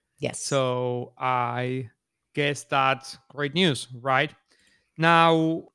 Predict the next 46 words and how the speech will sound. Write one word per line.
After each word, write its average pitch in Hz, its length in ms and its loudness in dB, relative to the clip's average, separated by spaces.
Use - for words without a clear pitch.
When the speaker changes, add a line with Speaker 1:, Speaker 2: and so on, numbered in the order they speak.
Speaker 2:
what 185 220 2
other 190 160 0
updates 147 640 -2
do 135 80 -6
we 131 120 -6
got? 120 260 -4
Speaker 1:
So 190 340 4
the 180 280 -6
next 208 320 -4
one 170 240 2
that, 135 320 0
um, 123 320 -4
I 127 80 -4
attended 123 420 -2
was 123 240 -6
Zantac, 131 440 -6
and 123 380 -4
there's 131 180 -4
a 127 60 -4
lot 113 380 -2
of 120 80 -2
you 123 160 -2
that 117 240 -6
I'm 120 180 -8
sure 127 360 0
have 117 380 -4
Speaker 2:
Oh, 151 100 -2
yeah. 131 200 -4
Speaker 1:
<laughs> - 120 -20
then 151 280 4
got 151 200 8
involved 131 400 4
in 131 120 0
Zantac, 120 580 -2
right? 120 180 2
I 123 60 0
mean, 123 200 -4
there's 131 200 -4
a 107 60 -12
lot 220 260 -6
of - 60 -8
people 120 220 -8
that 123 140 -6
take 196 200 0
Zantac. 117 560 -2
So, 135 340 0